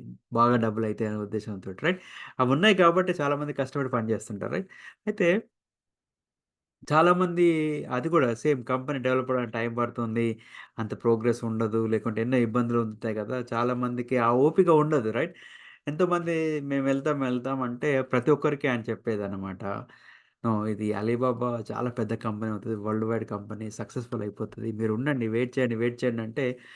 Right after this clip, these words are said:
కొంతమంది ఉండరు. లాస్ట్ ఒక ఫ్రంట్ డెస్క్ ఆహ్, రిసెప్షనిస్ట్ మాత్రము ఎన్నో సార్లు అడుగుతూ ఉంటది. but ఆయన చెప్పినప్పుడల్లా వినేసి మళ్ళీ ఆగిపోతూ ఉంటది.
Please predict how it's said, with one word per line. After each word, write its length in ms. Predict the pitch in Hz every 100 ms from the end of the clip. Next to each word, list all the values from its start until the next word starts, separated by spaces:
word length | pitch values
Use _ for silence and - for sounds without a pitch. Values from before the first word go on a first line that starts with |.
| - - _
కొంతమంది 500 | 143 143 151 156 165
ఉండరు. 340 | 143 139 135 143 147 -
లాస్ట్ 320 | 117 131 165 165
ఒక 160 | 143 131 120 -
ఫ్రంట్ 340 | - 131 147
డెస్క్ 340 | 143 117 - 117 104 113 120
ఆహ్, 260 | 110 107 117
రిసెప్షనిస్ట్ 640 | 120 170 - 147 127 135
మాత్రము 480 | 120 117 131 113 110 113 - - - - - - 131
ఎన్నో 240 | 156 190
సార్లు 260 | 190 202 135
అడుగుతూ 300 | 143 208 233
ఉంటది. 300 | 196 175 175
but 200 | 175 165
ఆయన 200 | 151 147 135
చెప్పినప్పుడల్లా 600 | 156 165 175 170 175 165
వినేసి 340 | 147 160 151 156
మళ్ళీ 220 | 147 123
ఆగిపోతూ 460 | 120 127 131 120 117
ఉంటది. 320 | 101 104